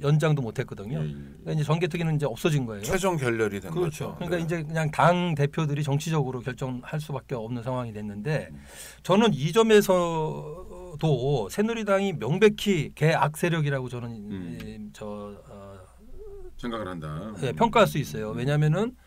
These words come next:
Speaker 1: 아까 우리 모두에 말씀드린 것처럼 어느 나라나 거대 양당들은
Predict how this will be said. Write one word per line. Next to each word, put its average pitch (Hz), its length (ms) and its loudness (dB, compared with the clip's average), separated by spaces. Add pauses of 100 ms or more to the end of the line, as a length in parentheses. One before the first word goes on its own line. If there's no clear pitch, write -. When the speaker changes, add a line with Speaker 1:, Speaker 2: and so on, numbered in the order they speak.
(540)
Speaker 1:
아까 180 260 6 (180)
우리 170 260 -2
모두에 160 480 0
말씀드린 135 460 0
것처럼 117 560 -4
어느 151 200 6
나라나 170 540 6
거대 156 320 2
양당들은 147 840 4